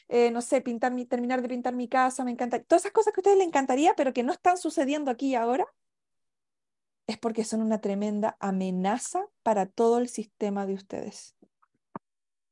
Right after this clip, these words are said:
Por eso que no están sucediendo. Porque todo lo que sucede en la realidad de ustedes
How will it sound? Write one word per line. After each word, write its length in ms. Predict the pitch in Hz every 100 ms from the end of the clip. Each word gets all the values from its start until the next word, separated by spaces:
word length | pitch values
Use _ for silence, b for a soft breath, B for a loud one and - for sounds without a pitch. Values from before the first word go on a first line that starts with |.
| _ _ _ _ _ _ _ _ _ _ _ _ _ _ _
Por 180 | 202 214
eso 240 | 285 240
que 100 | 208
no 60 | 202
están 240 | - 226
sucediendo. 680 | 220 214 175 214 240 190 - _ _ _ _ _ _ _ b b b _
Porque 340 | 196 196 196
todo 300 | 196 240 277
lo 140 | 311
que 120 | - 320
sucede 920 | - 254 - 285 339 262 196 240 269 _
en 220 | 202 196
la 100 | 190
realidad 540 | 190 190 190 196 220 240
de 100 | 269
ustedes 760 | - _ 349 330 208 254 -